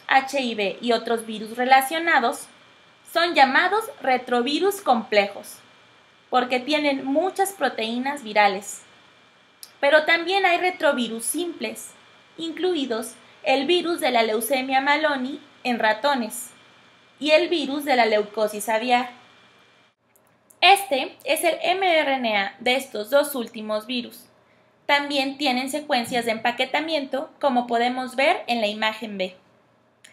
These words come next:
Para el caso del virus de la leucemia Maloni de ratones, estas secuencias son necesarias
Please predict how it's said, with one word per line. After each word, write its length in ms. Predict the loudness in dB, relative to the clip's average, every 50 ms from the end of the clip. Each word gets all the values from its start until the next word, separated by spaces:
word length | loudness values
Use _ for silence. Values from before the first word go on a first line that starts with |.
| _ _ -20 -20 -20 _ _ _ _ _
Para 200 | 6 6 6 6
el 140 | 4 2
caso 300 | 2 2 2 2 2 0 0 0
del 180 | 2 0 0 0
virus 480 | 0 0 0 0 -2 -4 -6 -8 -4 0
de 120 | 2 4
la 100 | 4 4
leucemia 540 | 4 2 0 0 0 -2 -2 0 0 0 0
Maloni 440 | 2 0 0 0 0 -2 -2 -2 0
de 120 | 0 0
ratones, 720 | 2 2 0 2 0 0 0 0 -2 -4 -6 -8 -12 -16 -20 _ _ _ _ -20 -20 -20 -20 -4 0
estas 340 | 0 0 2 2 0 0 2
secuencias 720 | 2 0 0 2 0 0 0 -2 0 0 0 0 0 -4 -12 -20 _ _
son 240 | -4 0 0 2 2
necesarias 720 | 2 0 0 0 -4 0 4 4 4 6 4 2 0